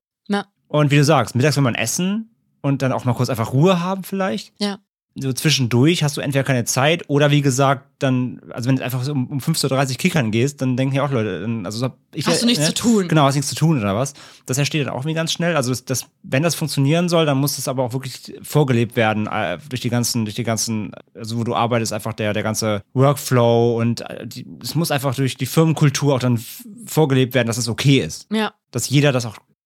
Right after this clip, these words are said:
Speaker 2: dass da Commitment hinter ist, dass es okay ist, dass du das halt machst, so.
Speaker 1: Ja.
Speaker 2: Das hab ich halt so selten erlebt.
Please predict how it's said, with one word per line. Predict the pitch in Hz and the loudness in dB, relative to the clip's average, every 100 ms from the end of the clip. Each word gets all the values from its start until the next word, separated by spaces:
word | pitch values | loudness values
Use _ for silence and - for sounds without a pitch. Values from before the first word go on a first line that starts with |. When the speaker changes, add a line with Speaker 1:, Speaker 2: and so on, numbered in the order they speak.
| _ | _
Speaker 2:
dass | 135 120 | -6 -4
da | 127 | -2
Commitment | 131 156 170 123 | 2 2 2 0
hinter | 120 117 110 | 2 0 -2
ist, | 113 | -2
dass | 107 | -4
es | 113 | -4
okay | 117 - 151 | -4 0 2
ist, | 143 | 2
dass | 120 | -2
du | 117 | -2
das | 113 - | -2 -2
halt | 113 107 - - | -4 -4 -12 -12
machst, | - 120 120 - - | -2 0 0 -4 -6
so. | 90 82 _ | -8 -8 _
Speaker 1:
Ja. | 214 208 - | -4 -4 -6
Speaker 2:
Das | - 127 - | -2 -2 0
hab | 143 143 | -2 -2
ich | 135 | 0
halt | 131 117 - | 0 -2 -6
so | 123 131 135 139 123 | -2 0 2 0 -2
selten | 107 120 151 165 | -2 0 0 -2
erlebt. | 170 165 170 185 | -6 -4 -4 -8